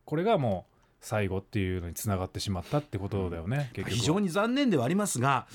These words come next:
Speaker 2: えー、まあ、最後のね、まあ、最終回というところでメールも本当に多く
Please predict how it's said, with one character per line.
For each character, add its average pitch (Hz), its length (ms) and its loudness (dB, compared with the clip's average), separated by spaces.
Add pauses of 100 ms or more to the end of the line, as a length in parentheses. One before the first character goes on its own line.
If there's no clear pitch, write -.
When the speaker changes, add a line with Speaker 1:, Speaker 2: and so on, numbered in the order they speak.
(280)
Speaker 2:
え 131 360 4
ー、 - 20 6
ま 120 280 2
あ、 - 40 -8
最 190 520 2
後 104 140 0
の 104 160 0
ね、 202 140 4
ま 156 100 4
あ、 - 20 2
最 170 220 0
終 151 300 2
回 165 340 2 (160)
と 117 140 2
い 131 80 2
う 143 160 4
と 156 100 2
こ 160 120 2
ろ 160 100 4
で 139 100 2
メ 165 220 4
ー - 20 2
ル 208 80 2
も 202 400 2
本 196 140 -2
当 226 80 2
に 208 60 4
多 220 120 6
く 107 260 -6